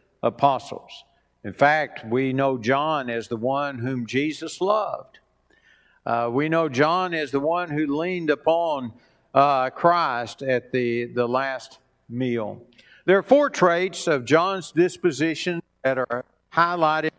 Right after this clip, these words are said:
by Scriptures. Uh, at the beginning, these traits are not very complimentary, and we see the influence of the fishing dock in his life. However,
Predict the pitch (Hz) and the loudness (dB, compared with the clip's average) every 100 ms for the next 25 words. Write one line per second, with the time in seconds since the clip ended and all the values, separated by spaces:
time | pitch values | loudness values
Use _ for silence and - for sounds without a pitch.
0 | _ _ _ _ 143 147 - - 147 - | _ _ _ _ 2 2 2 0 0 0
1 | 110 - - _ _ _ _ _ _ - | -10 -12 -16 _ _ _ _ _ _ 2
2 | 123 110 - 143 135 131 113 117 190 208 | 2 2 -2 -2 -2 -2 0 2 2 0
3 | 160 139 151 - - 170 165 - 143 147 | -4 -2 -4 -2 0 0 -2 -4 -2 0
4 | 160 151 151 - 151 156 - 139 147 139 | 0 0 -2 0 -2 0 -2 -2 -2 -4
5 | 117 120 127 123 _ _ - - 160 151 | -6 -6 -6 -10 _ _ -10 -2 0 2
6 | 151 170 151 - _ - - - 117 _ | 0 0 -4 -10 _ -20 -8 -4 -4 _
7 | - 160 135 131 113 120 123 123 - - | -2 0 0 -4 -2 2 2 0 -6 -18
8 | - _ - 123 123 110 131 139 117 110 | -20 _ -6 -2 -2 0 2 2 0 -4
9 | - 143 147 143 214 220 127 98 | -4 -2 0 0 -2 -2 -2 -4